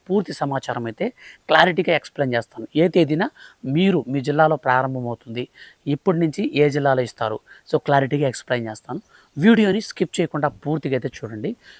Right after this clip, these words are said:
ఫ్రెండ్స్, ఈ వీడియోని మీ యొక్క friends and ఫ్యామిలీస్‌లో అందరికీ కూడా షేర్ చేయండి. ఎందుకంటే రేషన్ కార్డు అనేది చాలా ఇంపార్టెంట్. మన యొక్క రాష్ట్ర వ్యాప్తంగా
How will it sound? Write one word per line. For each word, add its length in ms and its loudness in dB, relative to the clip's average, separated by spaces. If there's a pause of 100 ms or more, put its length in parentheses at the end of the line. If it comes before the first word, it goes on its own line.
(280)
ఫ్రెండ్స్, 300 0 (360)
ఈ 20 6 (120)
వీడియోని 360 2 (300)
మీ 80 0
యొక్క 260 0
friends 220 -4
and 120 -6
ఫ్యామిలీస్‌లో 460 -2
అందరికీ 360 0
కూడా 200 -2
షేర్ 280 -4
చేయండి. 260 -10 (460)
ఎందుకంటే 380 0 (420)
రేషన్ 340 2
కార్డు 160 0
అనేది 180 -4 (140)
చాలా 260 0
ఇంపార్టెంట్. 420 -10 (500)
మన 180 2
యొక్క 220 0
రాష్ట్ర 320 0
వ్యాప్తంగా 380 -2